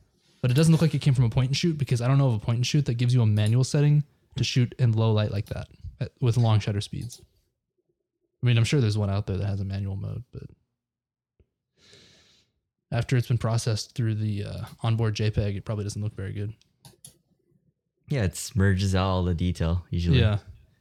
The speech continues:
Speaker 1: a lot. I, I can't stand it. Even with the sixty. And the sixty also, I think, alters the colors a little bit. So I always stick to raw.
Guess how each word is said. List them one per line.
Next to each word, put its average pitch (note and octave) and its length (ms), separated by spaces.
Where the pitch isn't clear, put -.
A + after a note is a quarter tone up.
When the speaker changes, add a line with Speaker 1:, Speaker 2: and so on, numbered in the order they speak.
Speaker 1:
a A2+ 60
lot. G#2+ 380
I, A#2 200
I A2 100
can't A2 200
stand G#2 280
it. G#2 120
Even B2+ 400
with A#2+ 120
the A2 60
sixty. G#2+ 520
And B2+ 120
the A#2 40
sixty C#3 320
also, A2+ 400
I G#2+ 80
think, A2 200
alters G#2+ 280
the - 60
colors G#2 280
a G#2 60
little G2+ 160
bit. G#2 180
So G#2 320
I G#2 140
always A2 220
stick - 160
to G2+ 80
raw. G2+ 260